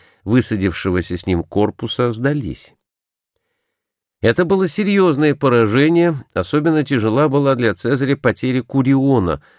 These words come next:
который по мере того, как ему приходилось заняться более и более важными делами,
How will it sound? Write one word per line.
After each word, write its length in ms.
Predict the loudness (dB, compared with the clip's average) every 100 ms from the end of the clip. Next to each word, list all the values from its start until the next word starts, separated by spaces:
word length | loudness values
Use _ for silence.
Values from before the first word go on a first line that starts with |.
| _ _
который 400 | -6 -2 0 0
по 140 | 0 2
мере 240 | 2 0
того, 320 | 0 0 0
как 260 | 0 -4 -2
ему 240 | -2 -2
приходилось 680 | -2 -4 -2 -2 0 0 0
заняться 560 | 0 0 2 0 -2 -4
более 380 | 0 0 0 -2
и 40 |
более 300 | 0 0 0
важными 460 | 0 -2 -2 -2 -2
делами, 500 | -2 0 0 0